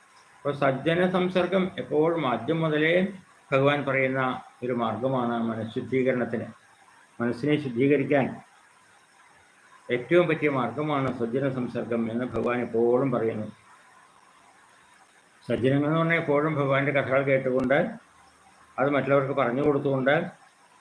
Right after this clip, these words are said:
എല്ലാവരുടെയും പാപത്തെ നശിപ്പിക്കുന്ന പരിശുദ്ധമായിട്ടുള്ള സ്വഭാവമുള്ളവരാണ് സജ്ജനങ്ങൾ.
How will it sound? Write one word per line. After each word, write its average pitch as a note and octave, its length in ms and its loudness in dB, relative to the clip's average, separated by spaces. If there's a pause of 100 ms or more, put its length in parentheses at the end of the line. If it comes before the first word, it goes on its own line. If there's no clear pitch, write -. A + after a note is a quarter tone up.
(480)
എല്ലാവരുടെയും C#3+ 880 2
പാപത്തെ C3+ 480 0
നശിപ്പിക്കുന്ന C#3+ 880 -2 (1300)
പരിശുദ്ധമായിട്ടുള്ള B2+ 1160 0
സ്വഭാവമുള്ളവരാണ് A#2+ 1080 2
സജ്ജനങ്ങൾ. G#2+ 580 -2